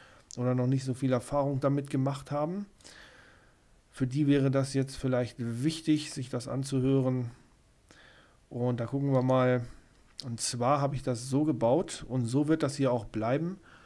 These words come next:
Wenn keine anderen wichtigen Räume noch dazukommen, wird das Bild erstmal so bleiben. Ich weiß noch nicht, was ich hier reinbaue. Mal schauen.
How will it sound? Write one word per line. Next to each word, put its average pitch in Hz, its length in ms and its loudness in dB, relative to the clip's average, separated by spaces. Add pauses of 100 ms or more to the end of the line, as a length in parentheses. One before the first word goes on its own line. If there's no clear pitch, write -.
(200)
Wenn 135 200 -2
keine 139 320 0
anderen 135 440 0
wichtigen 135 560 0 (420)
Räume 143 280 2
noch 139 140 -2
dazukommen, 147 760 -2
wird 139 180 2
das 123 160 -2
Bild 143 240 0
erstmal 120 320 -2
so 120 140 -2
bleiben. 123 420 0
Ich 113 100 -4
weiß 135 180 4
noch 135 80 2
nicht, 120 160 0
was 123 160 0
ich 113 100 -10
hier 135 180 2
reinbaue. 117 600 0 (440)
Mal 123 140 -2
schauen. 139 420 0